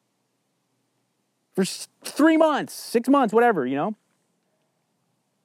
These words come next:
And I'm not shitting on carnivore, I'm not shitting on paleo or, or plant-based. What I'm telling you is that go ahead, eat nothing but meat for three months. You're just,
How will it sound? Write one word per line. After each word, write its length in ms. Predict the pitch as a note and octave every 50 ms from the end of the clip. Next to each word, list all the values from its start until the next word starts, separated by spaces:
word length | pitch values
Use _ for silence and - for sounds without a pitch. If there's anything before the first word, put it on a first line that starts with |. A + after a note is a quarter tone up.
| _ _ _ _ _ _ _ _ _ _ -
And 80 | D#3 G3
I'm 60 | A#3
not 160 | C#4 D#4 D4
shitting 260 | - - D#4 C#4+ C#4+
on 80 | C#4 B3+
carnivore, 300 | - B3+ A#3+ B3+ C4 C#4
I'm 80 | C4
not 100 | A#3+ C4+
shitting 260 | C4 - B3+ B3 B3 B3
on 140 | A#3 G3 - _ _ _ _ _ _ _ _ _ _ _ _ _ _ _ _ _ _ _ -
paleo 320 | G3+ G#3 A3 A#3 A#3 A3
or, 280 | E3 G3+ C#4+ F#4 F4 A3
or 300 | - F3+ C4 F4 F4+ C4
plant-based. 420 | - - - C#3+ C3 A2+ G#2 - -
What 200 | D3+ D3+ G3 B3
I'm 140 | C#4 C4+ A#3
telling 260 | - D#4+ D#4+ F4 D4+
you 80 | - E3+
is 100 | D3+ C#3+
that 120 | C3+ - - - - - _ _
go 200 | - A3 C4 D#4
ahead, 260 | D#4+ D4 D4+ C#4 - -
eat 340 | - A#3 C#4 D4 B3+ - -
nothing 380 | G3+ A#3 C4 C#4 - B3 A#3
but 140 | G#3 A#3 -
meat 280 | F#3 A#3+ B3 F#3+ - - _ _ _ _
for 120 | - F#3
three 220 | E3+ - C4 D4+ D4
months. 460 | D#4 D#4+ C4 C3+ - - - - _ _ _ _ _ _ _ _ _ _ _ _ _ _ _ _ _ _ _ _ _ _ _ _ _ _ _ _ _ _ _ _ _ _ _ _
You're 420 | - C#3+ D3 E3+ G#3 C4+ D#4+ D#4 C4+
just, 280 | G3+ - C#4+ B3+ -